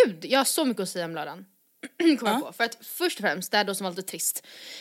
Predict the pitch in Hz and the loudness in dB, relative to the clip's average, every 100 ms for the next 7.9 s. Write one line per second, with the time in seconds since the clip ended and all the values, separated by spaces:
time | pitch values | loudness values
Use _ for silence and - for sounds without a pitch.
0 | - 294 269 269 247 220 - - 208 190 | 2 4 6 6 4 0 -4 -2 2 2
1 | 185 185 190 190 233 247 294 247 247 233 | 2 -2 -6 0 6 8 8 8 6 4
2 | 240 - 220 - - - 226 214 240 247 | 4 0 -2 -2 -8 -6 -6 2 2 4
3 | 226 214 208 247 202 196 302 233 190 175 | 2 2 2 0 -2 -4 -4 -2 -4 -4
4 | 170 165 - 202 190 185 - - - - | -6 -6 -6 -6 -4 -4 -4 -12 -20 -20
5 | - - 269 269 - 262 214 226 214 220 | -20 0 0 0 0 4 6 6 6 4
6 | 208 226 214 214 196 - 220 202 214 202 | 0 -2 0 -2 -4 -2 -2 0 -4 -4
7 | - - - 208 180 175 185 185 - | -6 -4 -2 -2 -2 -2 -4 -6 -16